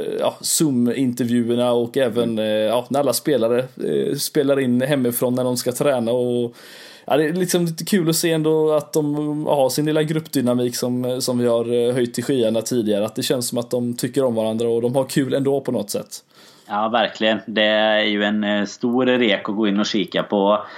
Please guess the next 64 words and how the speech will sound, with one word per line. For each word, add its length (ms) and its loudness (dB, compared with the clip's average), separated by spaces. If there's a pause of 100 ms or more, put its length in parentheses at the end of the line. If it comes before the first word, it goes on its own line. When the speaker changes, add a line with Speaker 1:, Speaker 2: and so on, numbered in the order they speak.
(400)
Speaker 2:
diverse 460 2
sociala 400 2
medier. 340 2
De 120 2
har 100 2
ju 60 0
det 80 0
lite 260 0
överallt, 440 0
men 140 -2
gå 100 2
in 80 2
och 80 0
kika 380 0
på 100 0
de 160 2
klippen 440 -2
från 460 2
när 180 2
de 180 2
är 140 2
uppkopplade 540 0
allihopa 540 2
och 120 0
de, 260 0
eh, 140 0
sjunger 580 0
Happy 220 -2
Birthday 580 0
to, 100 -2
eller 440 0
Speaker 1:
På 140 2
alla 100 0
Speaker 2:
till, 140 2
eh, 120 2
Speaker 1:
språk. 460 2 (240)
Speaker 2:
ja, 180 0
precis, 440 0
på 60 4
alla 180 2
språk. 340 -2
Och 80 0
det 60 2
är 40 -2
väl 100 0
det 100 0
de 160 0
brukar 320 0
göra 220 2
på 100 -2
Speaker 1:
Ja, 120 4
Speaker 2:
träningsplanen 540 0
Speaker 1:
ja. 60 4
Speaker 2:
med, 180 0
tror 140 0
jag. 100 0
Så 80 -4
det, 300 0
det 100 0
är 40 2
extra 320 -4
kul 240 -2
när 120 0
de 240 2